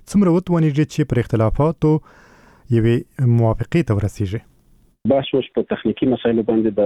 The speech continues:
Speaker 2: او زیاتره په پروسیجر باندې ده. هغه اصول او مقررات چې باید د مذاکرې په جریان کې مراعات شي، په هغو باندې خبرې کېږي. او تیرو تجربو په اساس باندې که، خبره وکړم، نو دا یو ډېر، اساسي او کلیدي شرط دی چې دې باندې باید دواړه خواوې توافق ته ورسیږي،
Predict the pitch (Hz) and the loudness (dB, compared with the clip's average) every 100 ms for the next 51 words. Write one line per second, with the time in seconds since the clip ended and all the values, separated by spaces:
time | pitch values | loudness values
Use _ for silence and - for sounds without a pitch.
0 | 92 90 87 80 87 92 117 107 95 - | 2 0 0 -2 0 0 0 -2 -2 -2
1 | 98 - 98 127 208 185 170 160 196 - | -4 -2 0 0 0 0 0 0 -2 -4
2 | _ - _ 113 113 110 107 - 135 123 | _ -20 _ -2 0 2 0 0 0 2
3 | 104 104 - 101 110 110 - 98 95 90 | 2 0 0 0 0 -2 -4 -2 -2 -2
4 | 101 98 98 95 98 113 113 92 101 113 | -2 0 0 0 0 -2 -2 -2 0 0
5 | 104 95 98 113 - 120 - 98 104 104 | 0 2 2 0 0 -2 0 0 2 2
6 | 98 117 143 135 180 156 139 123 - - | 0 0 0 0 2 2 2 0 -4 -2
7 | 175 156 123 113 120 151 139 117 - 131 | 0 0 -2 -2 0 0 0 -2 0 -4
8 | - 113 107 - 104 - _ - 101 101 | 0 0 0 0 -2 -2 _ -6 -2 0
9 | - 104 123 117 127 131 123 117 _ _ | 0 0 2 0 0 0 0 0 _ _
10 | 110 104 127 120 107 113 139 131 - 107 | 0 2 4 2 2 0 0 -2 -2 0
11 | 101 107 - 98 98 - 135 131 107 98 | 2 0 0 -2 -2 0 2 4 2 0
12 | - 92 98 113 - 113 - 87 - - | -2 -2 0 0 0 -4 -2 -4 -6 -10
13 | 98 92 92 - 90 101 101 98 95 92 | -2 0 0 0 -2 0 2 0 0 0
14 | 107 98 - 107 98 101 92 120 117 139 | 0 0 0 0 0 0 -2 -2 0 0
15 | 135 - 123 123 | 0 -2 0 -2